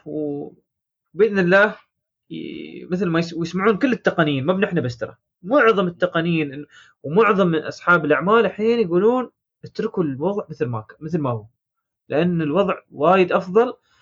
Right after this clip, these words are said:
ويعتبر، يعني، مثل ما يقول لك، أخف وطن على، آه، ال-، البنية التحتية في الدولة.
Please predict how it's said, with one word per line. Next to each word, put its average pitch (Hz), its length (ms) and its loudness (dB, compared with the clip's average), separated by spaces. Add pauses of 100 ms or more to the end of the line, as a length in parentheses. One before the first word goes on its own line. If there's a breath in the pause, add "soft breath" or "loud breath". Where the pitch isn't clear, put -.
(480)
ويعتبر، 135 1160 -2
يعني، 160 640 0 (1300)
مثل 160 160 -12
ما 165 80 -4
يقول 170 200 0
لك، 175 180 -2 (360)
أخف 190 540 0
وطن 208 340 0
على، 185 560 2 (100)
آه، 131 800 -4 (600)
ال-، 127 220 -4
البنية 185 380 2
التحتية 170 500 0
في 117 100 -8
الدولة. 104 380 -8